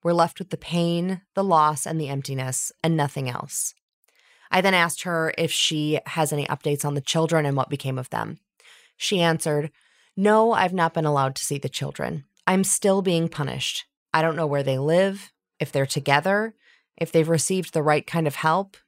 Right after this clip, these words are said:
if they have been told the truth or something else." When we talked about how she'd want her daughter to be remembered, she said, "Like my daughter, I believe that the woman's right to her own body is total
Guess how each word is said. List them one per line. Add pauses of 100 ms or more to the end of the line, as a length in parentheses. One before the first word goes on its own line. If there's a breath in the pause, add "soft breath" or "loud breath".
(320)
if
they
have
been
told
the
truth (140)
or
something
else." (440)
When
we
talked
about
how
she'd
want
her
daughter
to
be
remembered,
she
said, (420 soft breath)
"Like
my
daughter,
I
believe
that
the
woman's
right
to
her
own
body
is
total